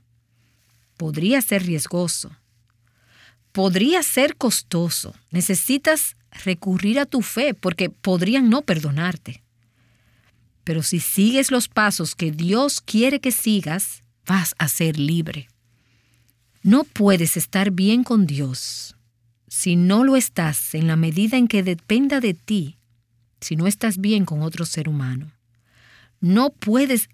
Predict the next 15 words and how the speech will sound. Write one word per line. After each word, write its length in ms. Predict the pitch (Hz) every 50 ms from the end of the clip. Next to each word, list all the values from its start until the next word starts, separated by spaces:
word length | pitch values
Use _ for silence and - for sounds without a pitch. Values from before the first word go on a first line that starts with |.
| _
estar 540 | - - 180 - - _ - 185 185 220 220
bien 340 | 185 175 190 208 247 269 247
con 220 | - 202 170 170
Dios 640 | 170 175 185 208 202 165 156 156 - - - - _ _ _ _ _ _ _ _ _ _ _ _ _
y 100 | - 190
estar 360 | 185 - - - 226 247 254
distanciada 800 | 240 254 - - - 247 233 214 - - 220 226 240 226 190 160
de 140 | 156 160 151
tu 100 | - 165
marido, 540 | 160 151 151 151 147 143 143 147 147 151 151 _ _ _ _ _ _ _ _ _ _ _ _ _ _ -
a 120 | 165 165
menos 480 | 170 180 208 254 269 208 185 175 - -
que 120 | - 170
hayas 320 | 170 175 196 220 220 214 - -
hecho 360 | 180 165 - - - 151